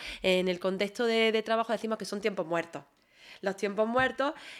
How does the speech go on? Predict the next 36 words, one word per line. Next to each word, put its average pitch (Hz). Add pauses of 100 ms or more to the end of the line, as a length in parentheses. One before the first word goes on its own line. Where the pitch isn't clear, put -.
en 190
otro, 208
en 175
el 175
contexto 175
de 190
trabajo 196
se 208
habla 214
de, 185
con-, 170
aunque 185
a -
mí 190
esta 214
palabra 233
tampoco 233
me 247
gusta, 269
pero 185
bueno, 190
voy 185
a 202
hablar 220
de 220
una 220
manera 214
para 202
que 190
nos 180
entendamos, 175
conductas 196
disruptivas, 190
¿no? 185
Unas 196
conductas 208